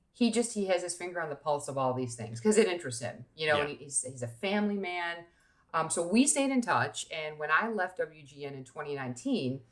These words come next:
Speaker 1: uh, to go work for the University of Illinois, he had, he had left G N at that point and then was coming back to, he was coming back to radio and got the morning show gig at L S.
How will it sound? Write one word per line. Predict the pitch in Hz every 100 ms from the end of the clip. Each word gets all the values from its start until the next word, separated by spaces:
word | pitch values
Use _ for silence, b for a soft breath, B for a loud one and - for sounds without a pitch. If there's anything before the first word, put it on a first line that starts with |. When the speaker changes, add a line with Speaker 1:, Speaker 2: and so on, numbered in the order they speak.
| _ _ _
Speaker 1:
uh, | 139 139
to | 151
go | 156
work | 147 143
for | 151
the |
University | 147 143 143 143
of | 139
Illinois, | 151 220 185 143 139 - _ _ _
he | - - 240 262 262
had, | 208 190 180 170 175 -
he | _ 190
had | 175 165
left | 175 254 - -
G | 214
N | 180 165
at | -
that | 147 135 -
point | 143 131 123 _ _ _ _ _ - -
and | 170
then | 160
was | 160
coming | - 233 233 202
back | 160 151 -
to, | 151 147 147 -
he |
was | 160 -
coming | 349 349
back | 160 151
to |
radio | 143 139 135 135 -
and | 143 139
got | 143
the | 156
morning | 151 147 143
show | 147 143 139 -
gig | 127 139 131 -
at | 139
L | 135 147
S. | 220 135 - -